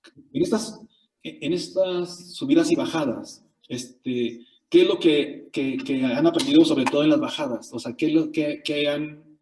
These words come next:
qué, qué experiencia les ha dejado? Que no es le-, que, porque algo que sí sabemos también es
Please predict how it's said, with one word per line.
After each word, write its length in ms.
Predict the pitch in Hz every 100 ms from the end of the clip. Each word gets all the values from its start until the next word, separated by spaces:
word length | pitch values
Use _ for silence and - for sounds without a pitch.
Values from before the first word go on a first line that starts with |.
| -
qué, 500 | 143 147 147 - -
qué 100 | 147
experiencia 400 | 143 165 156 156
les 160 | 139 143
ha 60 |
dejado? 560 | 151 147 143 151 175 - _ _ _ _
Que 120 | -
no 100 | 131
es 60 | 311
le-, 180 | - -
que, 180 | -
porque 560 | - - - 123 - - _
algo 300 | 139 190 196
que 100 | 165
sí 180 | 151 175
sabemos 360 | 170 143 147 151
también 540 | 127 127 156 208 - _ _ _ _
es 400 | 131 143 - -